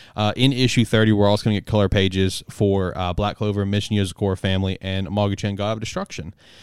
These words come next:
Uh, and then leading up to, into issue thirty-one, we have another new series kicking off called Martial Arts Road Niru. And,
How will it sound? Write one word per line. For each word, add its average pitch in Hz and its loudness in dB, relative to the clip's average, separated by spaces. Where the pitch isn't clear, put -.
Uh, 117 4
and 123 2
then 139 6
leading 147 6
up 139 2
to, 127 2
into 120 4
issue 120 4
thirty-one, 120 4
we 117 6
have 117 4
another 185 2
new 110 0
series 95 -6
kicking 95 -10
off 98 -4
called 98 -4
Martial 117 -2
Arts 113 -2
Road 104 2
Niru. 101 0
And, 104 -2